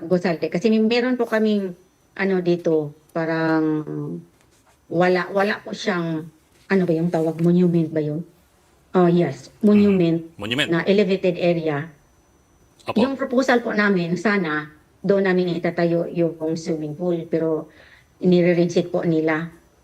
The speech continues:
Speaker 1: So,
Speaker 2: Mhm.
Speaker 1: yung approve lang po sa, sa viewing area namin is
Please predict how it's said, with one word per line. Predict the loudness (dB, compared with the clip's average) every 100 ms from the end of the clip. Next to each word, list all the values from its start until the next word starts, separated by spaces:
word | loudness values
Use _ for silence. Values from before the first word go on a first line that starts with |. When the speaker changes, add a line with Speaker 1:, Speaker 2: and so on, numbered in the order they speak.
| _ _
Speaker 1:
So, | -6 -4 -2
Speaker 2:
Mhm. | 0
Speaker 1:
yung | 0 0
approve | -2 -2 -2 0
lang | 0 0
po | -4 -8
sa, | -2 0 0 -2 -6 -8
sa | -8 -4 -2 0
viewing | 2 2 0
area | -4 -4 -4
namin | -4 -4 -4 -6 -8
is | -4 -4 -4 -10